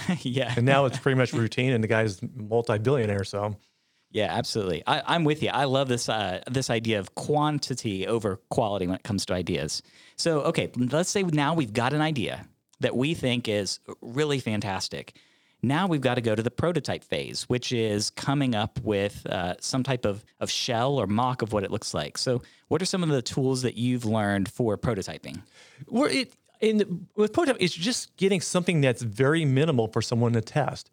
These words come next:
Speaker 2: If it's an app, literally draw an iPhone out on a piece of paper and talk about how the different, this is the first step, this is the second step, and just get it on paper. Um, or just if it's a product,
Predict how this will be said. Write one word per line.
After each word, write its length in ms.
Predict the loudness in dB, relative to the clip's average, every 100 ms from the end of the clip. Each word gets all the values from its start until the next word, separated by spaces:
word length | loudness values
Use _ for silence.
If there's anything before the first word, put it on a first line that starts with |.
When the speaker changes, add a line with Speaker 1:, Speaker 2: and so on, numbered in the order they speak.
| _ _ _ 0
Speaker 2:
If 180 | 2 4
it's 140 | 2
an 120 | 0 2
app, 340 | 4 6 4 2
literally 440 | 4 4 4 2
draw 540 | 2 4 6 6 4 2
an 100 | 2
iPhone 560 | 4 2 2 2 4
out 160 | 4 4
on 160 | 4 0
a 80 |
piece 300 | -2 -2 0
of 100 | -2
paper 500 | 2 2 4 2 2
and 380 | 2 0 0 -2
talk 280 | 0 2 2
about 280 | 2 2 4
how 160 | 2 2
the 120 | 2
different, 520 | 0 0 2 0 0 -8 _ _ -2
this 240 | -2 0
is 140 | -2 -2
the 80 | -4
first 320 | 0 0 2
step, 220 | 0 2
this 200 | -2 -2
is 100 | -4
the 60 | -2
second 300 | -2 -2 0
step, 240 | 0 0
and 100 | 0
just 200 | -2 -4 _ _
get 120 | -2 2
it 60 |
on 120 | 0
paper. 480 | 2 0 0 -4 -6 -10 _ _ _ _ 2
Um, 360 | 4 6 2 -2 0
or 340 | 4 4 4 0
just 360 | -2 -4 -4 _ -6
if 140 | -2
it's 120 | -2 -4
a 40 |
product, 580 | -6 2 4 6 4